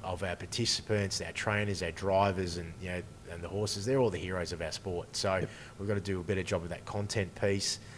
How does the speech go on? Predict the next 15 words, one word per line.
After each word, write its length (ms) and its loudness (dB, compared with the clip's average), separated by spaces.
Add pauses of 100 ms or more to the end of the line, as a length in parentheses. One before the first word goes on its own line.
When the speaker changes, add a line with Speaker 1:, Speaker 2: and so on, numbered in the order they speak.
(320)
Speaker 1:
We've 140 -8
gotta 200 -2
celebrate 640 2
moments 420 -2
like 140 -4
Just 300 2
Believe 340 -2
being 180 0
over 200 -2
in 60 -8
the 180 -6
Elite 320 -2
Lop, 240 0
et 100 -8
cetera. 540 2